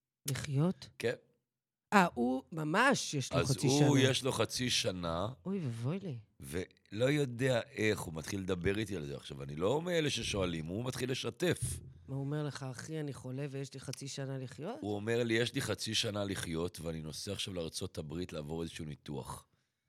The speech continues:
Speaker 2: אם הניתוח יעבור בהצלחה, אז
Speaker 1: זאת
Speaker 2: אני
Speaker 1: באמת תהיה
Speaker 2: חוזר"
Speaker 1: חצי שנה, ואם
Speaker 2: לא,
Speaker 1: לא, אז
Speaker 2: לא. אם אני, אם הניתוח יעבור בהצלחה,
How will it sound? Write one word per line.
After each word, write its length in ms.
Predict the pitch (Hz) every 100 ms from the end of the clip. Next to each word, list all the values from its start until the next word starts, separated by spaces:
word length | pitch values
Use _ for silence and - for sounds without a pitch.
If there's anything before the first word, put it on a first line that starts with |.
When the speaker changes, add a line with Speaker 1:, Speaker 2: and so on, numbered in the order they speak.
| _ _ _ _
Speaker 2:
אם 340 | 107 139 139 104 76
הניתוח 480 | 85 85 - 98 95
יעבור 280 | 85 87
בהצלחה, 760 | 87 80 - 78 73 71 90 120
אז 140 | - 82
Speaker 1:
זאת 100 | 160
Speaker 2:
אני 120 | 87
Speaker 1:
באמת 300 | 160 180 175
תהיה 200 | 185 185
Speaker 2:
חוזר" 180 | 120 127
Speaker 1:
חצי 120 | 160
שנה, 340 | - 165 147 110 -
ואם 180 | 156 170
Speaker 2:
לא, 100 | 120
Speaker 1:
לא, 180 | 120 208
אז 160 | 76
Speaker 2:
לא. 320 | 104 131 95 - 85
אם 140 | 107
אני, 80 | 113 -
אם 100 | 104
הניתוח 220 | 110 110
יעבור 160 | 107 107
בהצלחה, 320 | 101 - 104